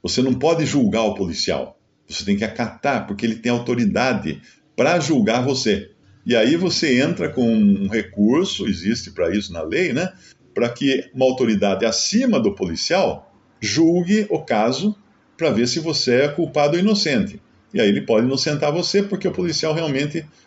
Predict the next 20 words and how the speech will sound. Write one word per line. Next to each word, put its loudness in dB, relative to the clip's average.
falhou 2
na 0
hora 4
de, 0
de 0
fazer 0
o 2
julgamento -2
do, -4
do -8
trânsito -2
lá, 0
da, -4
do -20
sinal -2
vermelho 2
ou -8
qualquer -8
coisa -6
assim. -6